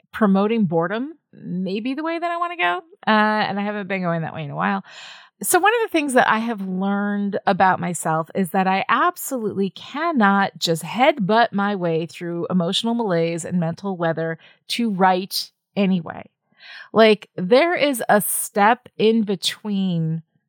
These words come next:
the "I'm in a bad place emotionally and mentally" and just write, you know? Um, because I think when we just try to headbutt our way through, at least in my experience, what happens with me is that I will sit down and be like,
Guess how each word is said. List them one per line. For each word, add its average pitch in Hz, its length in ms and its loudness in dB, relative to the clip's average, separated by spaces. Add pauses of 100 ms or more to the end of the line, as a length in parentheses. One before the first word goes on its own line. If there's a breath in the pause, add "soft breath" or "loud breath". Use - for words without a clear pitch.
(100)
the 180 800 -2
"I'm 190 260 4
in 196 160 0
a 180 60 0
bad 170 440 2 (120)
place 170 400 -4
emotionally 170 840 -2
and 170 140 -2
mentally" 160 680 -6 (500 soft breath)
and 190 640 4 (120)
just - 360 0
write, 156 540 -2 (240)
you 185 160 2
know? 170 460 -2
Um, 180 520 2
because 214 360 0
I 240 80 2
think 302 260 -6
when 311 180 -2
we 226 120 -2
just 202 200 -6
try 208 140 0
to 190 80 0
headbutt 185 340 0
our 180 120 2
way 175 100 2
through, 175 160 -6
at - 80 -6
least 330 220 -4
in 269 100 0
my 190 140 4
experience, 160 600 -4
what 185 120 -4
happens 277 360 -2
with 247 160 -4
me 165 300 -2
is 180 200 -4
that 165 300 4
I 190 180 4
will 254 100 0
sit 262 160 -8
down 180 220 0
and 175 100 -4
be 170 100 -4
like, 151 380 -4